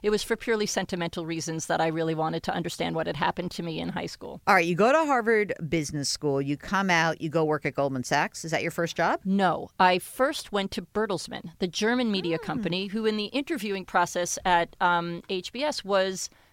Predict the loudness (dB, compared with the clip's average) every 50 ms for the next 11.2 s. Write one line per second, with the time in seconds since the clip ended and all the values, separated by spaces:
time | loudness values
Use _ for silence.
0 | _ -6 -6 -4 2 6 6 6 6 6 2 -2 -2 0 -2 -2 0 0 0 2
1 | 2 4 2 4 4 4 4 4 4 0 0 -2 -2 -2 -2 -2 0 2 2 2
2 | 2 0 -4 -6 -4 -2 -2 2 4 6 6 4 4 0 -4 -6 -6 -12 -16 -18
3 | -20 -20 -20 _ -12 -2 2 6 6 6 6 4 4 4 4 4 4 0 -6 -2
4 | 0 2 2 4 2 0 -2 -4 -6 -8 -12 -20 -10 -10 -6 2 6 6 6 6
5 | 4 -6 -6 -6 -8 -6 -4 -4 -4 -4 -4 -6 -4 -4 -4 -6 -6 -10 -12 -6
6 | 0 0 2 2 2 2 2 0 -2 -4 -8 -8 -4 -4 -2 0 0 0 -2 -2
7 | 0 0 0 0 0 2 2 4 6 6 4 4 4 0 0 0 -4 -2 -2 -2
8 | -2 -2 -4 -2 -2 0 2 4 2 2 2 -2 -12 -18 -14 -2 2 4 6 8
9 | 8 6 4 2 -4 -6 -6 0 2 4 4 4 2 -2 -4 -4 -4 -4 -6 -8
10 | -8 -2 0 2 2 2 2 0 -2 -4 -10 -14 -8 -6 -6 -4 -4 -4 -2 -2
11 | -4 -4 -6